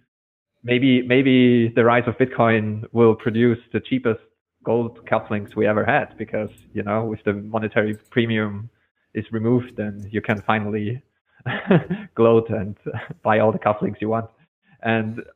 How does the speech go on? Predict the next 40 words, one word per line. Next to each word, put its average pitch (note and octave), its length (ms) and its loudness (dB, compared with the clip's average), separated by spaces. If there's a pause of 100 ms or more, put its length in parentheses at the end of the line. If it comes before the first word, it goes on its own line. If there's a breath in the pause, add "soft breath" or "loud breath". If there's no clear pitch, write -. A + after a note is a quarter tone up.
(260)
I, B2+ 260 0
I, C3+ 200 4 (120)
I B2+ 60 0
really D#3+ 260 4
wouldn't C3+ 280 2
be C#3 100 0
surprised C3 380 0 (140)
if, A2 100 -10 (120)
if A2 120 -6
that - 180 2
plays G#2 200 2
out. A#2 200 2
It G#2+ 100 -8
might C#3 220 -2 (320)
take - 340 -2
longer A#2 300 0
than G#2+ 360 -8 (160)
some A2 160 0
people G#2+ 220 -4
expect, A2+ 400 -4
but G#2 120 -2
I, G#2 60 2 (140)
I B2+ 80 2
wouldn't B2 380 -2
be A#2 120 -2
surprised - 360 -8
if G2 120 -12
it - 260 -14
plays G#2 220 -2
out G#2 160 -6
in, G#2+ 80 -10
like, G#2 280 -10
thirty G#2 240 0
years A#2 240 0
or - 180 -10
so. - 180 -10 (300 soft breath)
But D3 180 -4
still, D#3 240 2
I G#2 80 -2
think G#2 280 -6